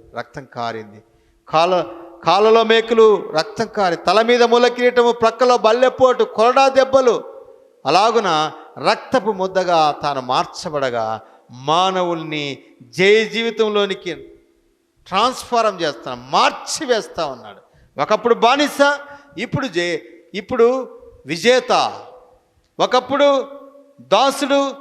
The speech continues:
ఇప్పుడు స్వతంత్రుడు. ఈ ఉదయకాలం ఈ మాటలు వింటున్నటువంటి ఒకవేళ నీవు ఎవరైనా యేసుక్రీస్తు రక్తము చేత నీ పాపములు కడిగి వేసుకుంటేనే నీవు దేవుని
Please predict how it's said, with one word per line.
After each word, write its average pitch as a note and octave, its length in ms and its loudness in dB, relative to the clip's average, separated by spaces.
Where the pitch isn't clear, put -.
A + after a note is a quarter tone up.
ఇప్పుడు B3+ 320 0
స్వతంత్రుడు. C#4 1000 0
ఈ C3+ 60 -18
ఉదయకాలం E3 640 -8
ఈ C3+ 60 -8
మాటలు D3 380 -8
వింటున్నటువంటి C3 840 -12
ఒకవేళ D3+ 320 -6
నీవు C#3+ 160 -10
ఎవరైనా C3+ 600 -4
యేసుక్రీస్తు C4+ 640 0
రక్తము B3+ 360 2
చేత C#4 240 0
నీ C4+ 140 0
పాపములు C4+ 580 2
కడిగి C4 360 0
వేసుకుంటేనే C#4+ 640 2
నీవు C4 280 -2
దేవుని A3 560 0